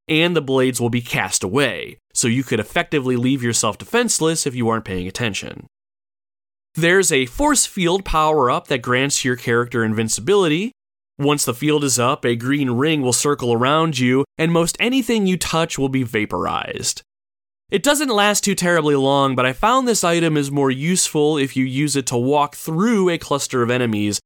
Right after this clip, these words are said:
instead of trying to use it strictly as a defensive item. This is especially true when your character dies and comes back to life. When this happens, you'll automatically have a force field around you, so you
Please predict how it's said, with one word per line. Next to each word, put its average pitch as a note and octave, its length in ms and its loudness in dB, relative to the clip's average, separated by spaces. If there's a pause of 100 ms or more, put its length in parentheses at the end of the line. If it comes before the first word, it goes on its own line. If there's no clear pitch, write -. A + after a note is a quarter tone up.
instead D#3+ 420 0
of D#3+ 80 -2
trying C#3 340 0
to A2 120 -4
use A2+ 280 0
it A2+ 80 -4
strictly C3+ 520 -2
as A2 140 0
a G2+ 60 -4
defensive F#2+ 540 -4
item. - 420 -6 (760)
This E3 340 2
is C#3+ 140 0
especially C3+ 580 0
true A2 480 0
when A#2 240 0
your A2+ 160 0
character A2 480 -2
dies B2 640 2
and A#2 140 -2
comes A2 220 -4
back F#2+ 240 -4
to - 80 -12
life. F#2 580 -4 (720)
When B3 240 2
this G#3 180 2
happens, D3 380 0
you'll B2+ 140 0
automatically D3 720 0
have A#2 200 0
a G#2 80 -2
force C3 320 -2
field A2 240 0
around D3+ 400 2
you, G#2+ 220 2
so A2+ 260 0
you A#2 260 -2